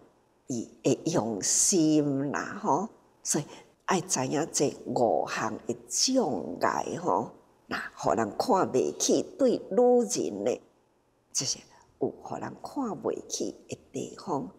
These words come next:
尤其是修行，吼。所以啊，要知影有此种，吼，当发菩提心，啊，家己忏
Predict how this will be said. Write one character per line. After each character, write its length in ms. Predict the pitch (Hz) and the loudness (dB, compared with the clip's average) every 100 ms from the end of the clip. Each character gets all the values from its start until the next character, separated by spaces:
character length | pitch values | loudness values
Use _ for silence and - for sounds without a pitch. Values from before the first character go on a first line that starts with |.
| _ _ | _ _
尤 120 | - 117 | -4 -4
其 160 | - 110 | -4 -2
是 180 | - - | -2 0
修 720 | - - - 127 131 107 80 | 2 4 2 0 0 0 -2
行， 400 | - - 107 - | -4 0 0 0
吼。 300 | - - 101 - - _ _ | -2 0 0 -2 -18 _ _
所 220 | - 160 | 0 0
以 60 | 131 | 0
啊， 100 | 131 - _ | -4 -14 _
要 140 | - 147 - - - - | 0 0 -2 -16 -10 -4
知 180 | 135 123 | -2 -2
影 180 | 165 117 - - _ | -4 -6 -12 -20 _
有 260 | 202 170 160 | 4 4 4
此 300 | - - 165 151 143 - | 2 0 2 2 2 0
种， 500 | - - 131 - 67 | 0 4 4 2 -2
吼， 300 | 147 127 143 - _ _ _ _ | -2 0 0 -6 _ _ _ _
当 340 | 160 135 120 87 - | 2 2 0 -8 -4
发 160 | - - - - | -2 -2 -10 -12
菩 300 | - 92 - | -4 -4 -4
提 260 | - 90 98 | -4 -4 0
心， 420 | - - 156 139 - _ _ _ _ _ | 0 0 0 -4 -8 _ _ _ _ _
啊， 120 | - 151 - | -10 -6 -4
家 100 | 170 | -4
己 380 | - 113 - - - _ _ _ _ | -2 -6 -6 -16 -20 _ _ _ _
忏 240 | - 233 | 0 0